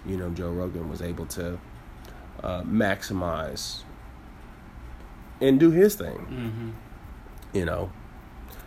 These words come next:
Speaker 1: Well, that's a little bit of me and Carlos talking here on Success This Life Unplugged. I try to do as many episodes as possible and just general conversation.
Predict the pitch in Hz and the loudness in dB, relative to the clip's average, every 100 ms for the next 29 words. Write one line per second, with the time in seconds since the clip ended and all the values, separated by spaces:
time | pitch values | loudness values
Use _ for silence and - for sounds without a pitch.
0 | - - - - - - - - - - | -14 -16 -16 -14 -14 -2 4 4 4 -10
1 | - - - - - - - - - 104 | -6 -6 -6 -10 -14 -16 -16 -16 -2 6
2 | 147 156 - - - - - - - - | 6 6 -2 -14 -14 -14 -16 -16 -16 -16
3 | - 107 135 123 113 131 127 127 110 101 | 4 10 10 10 8 8 10 8 8 8
4 | 139 131 113 139 127 117 - 127 120 113 | 8 8 10 10 10 8 10 8 8 4
5 | 110 127 117 113 - 104 110 107 107 107 | 6 10 12 12 10 10 12 12 12 10
6 | 107 104 104 101 92 - - - - - | 10 8 8 6 2 -8 -14 -14 -14 -12
7 | - - 120 - 143 - 143 120 107 - | 2 6 8 10 10 10 8 10 10 10
8 | 104 101 80 78 78 71 - 87 117 101 | 6 6 8 8 6 4 2 4 6 6
9 | 92 92 92 80 80 101 98 92 73 98 | 6 6 6 4 2 4 6 4 4 2
10 | 95 87 87 85 80 78 - 73 78 76 | 4 4 2 2 4 4 4 2 2 2
11 | 80 - - - - - - - - 92 | -2 -10 -14 -16 -16 -10 -8 -4 0 4
12 | 90 85 82 82 76 - 113 107 101 - | 6 6 6 4 2 -2 2 4 6 6
13 | 101 101 98 90 92 87 82 78 82 | 6 4 4 4 4 4 4 2 0